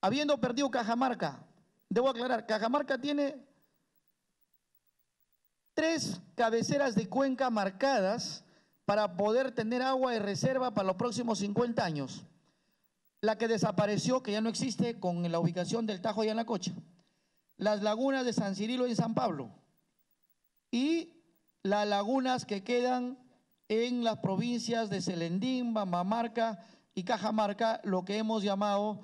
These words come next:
las zonas de humedales y bofedales. Aquí hay cinco lagunas que serían destruidas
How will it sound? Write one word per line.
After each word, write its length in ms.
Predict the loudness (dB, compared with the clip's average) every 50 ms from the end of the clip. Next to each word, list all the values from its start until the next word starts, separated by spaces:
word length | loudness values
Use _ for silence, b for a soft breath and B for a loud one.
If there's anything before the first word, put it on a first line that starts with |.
| B B B B _
las 180 | -2 0 0
zonas 220 | 0 0 0 0 0
de 100 | 0 0
humedales 500 | 0 0 2 2 2 2 0 -2 -2 -2
y 40 | -4
bofedales. 680 | -4 -2 -2 -2 -2 -2 -4 -4 -6 -8 -10 -10 -14 -20 b b b b b b b b b b b b b b _ _ _ _ _ _ _ _ _ _ _ _ _ _ _ _ _ _ _ _ _ _ _ _ _ _ _ _
Aquí 400 | 0 0 0 0 0 0 0 0 0
hay 140 | -2 -2 0
cinco 320 | 0 -2 -2 0 0 2
lagunas 400 | 2 2 2 2 2 2 2 2
que 100 | 0 -2
serían 280 | -2 -2 -2 0 0 0
destruidas 720 | 0 0 0 0 0 2 2 0 0 0 -2 -4 -4 -6